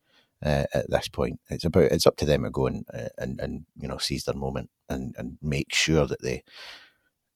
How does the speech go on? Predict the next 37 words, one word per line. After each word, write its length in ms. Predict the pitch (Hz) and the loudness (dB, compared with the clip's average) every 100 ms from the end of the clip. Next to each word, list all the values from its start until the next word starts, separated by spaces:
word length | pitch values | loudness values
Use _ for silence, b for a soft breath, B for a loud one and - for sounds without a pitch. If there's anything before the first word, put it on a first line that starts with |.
| _ | _
kinda 260 | - - - - | -4 2 2 0
put 140 | - - | -2 0
their 100 | - | 0
foot 260 | - 87 | 4 4
on 120 | - 65 | 6 4
their 120 | 67 | 2
opponent's 440 | - 92 82 - | 2 2 2 0
necks, 320 | 73 87 - - | 0 0 0 -4
if 100 | - | 0
you 80 | |
like, 280 | 65 69 - | 0 0 -2
and, 140 | - 69 | -4 -4
and 160 | - - | -6 -6
make, 380 | 73 78 80 - - | 0 2 0 -2 2
make 300 | 98 104 - | 4 4 4
this 320 | 95 - - | 4 2 0
league 280 | 95 95 87 | 4 4 6
theirs. 400 | 87 78 - - b b b b b - | 4 2 0 -6 b b b b b -4
Uh, 140 | 135 - | -2 0
it's 180 | - 78 | -2 10
there 160 | 110 | 10
for 160 | 120 113 | 12 8
them 100 | 110 | 8
to 80 | 101 | 8
do 200 | 107 110 | 10 10
it. 80 | |
It's 180 | - - | 10 6
whether 160 | 87 87 | 6 8
it's, 240 | 85 - - | 6 0 0
they're 300 | 82 - 73 | 2 4 2
capable 480 | - 104 - 107 92 | 8 8 8 6 6
of 120 | 92 92 | 6 4
it. 20 | _ B B B B - | _ B B B B -4
Uh, 220 | 69 - - | 0 2 2
it's 220 | 69 - | 0 0
just 220 | - - | -2 0
about 260 | 73 71 69 | 2 4 2